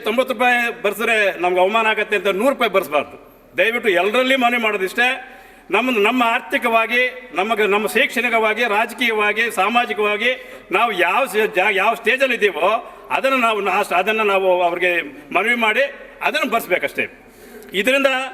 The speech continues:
ಮುಂದಿನ ದಿನಗಳಲ್ಲಿ ನಮ್ಮ ಜನಾಂಗ, ಆ, ನಮ್ಮ ಜನಾಂಗದ ಅಳಿವು ಉಳಿವು ಇದರಲ್ಲಿ ಇರುತ್ತೆ. ನಮ್ಮ ಮುಂದಿನ, ಮುಂದಿನ ಭವಿಷ್ಯ ನಾವು ಇವಾಗ ಇಪ್ಪತ್ತೆರಡನೇ ತಾರೀಕಿಂದ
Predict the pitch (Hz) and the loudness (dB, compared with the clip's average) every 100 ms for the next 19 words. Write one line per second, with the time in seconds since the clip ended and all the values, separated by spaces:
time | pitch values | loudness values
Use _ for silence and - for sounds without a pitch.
0 | - - - 170 254 254 240 233 214 208 | -14 -16 -2 2 2 2 0 0 2 2
1 | 196 175 196 226 220 233 233 - - - | 0 2 0 2 0 0 -4 -12 -20 -20
2 | - 143 151 170 165 190 180 185 233 240 | -10 -2 0 2 0 0 2 2 2 2
3 | 185 208 247 254 233 226 220 214 - - | 0 2 2 2 0 0 0 -2 -8 -4
4 | 190 214 196 196 - 135 - - - 170 | 0 2 4 2 0 -10 -10 -18 -6 -2
5 | 185 202 226 226 190 202 240 240 214 247 | 2 2 2 0 0 0 0 0 0 0
6 | 254 285 277 160 180 208 202 208 196 226 | 0 0 -4 -4 -2 2 0 0 -2 -4
7 | 208 214 214 185 196 202 | -2 -2 -2 -4 -4 -2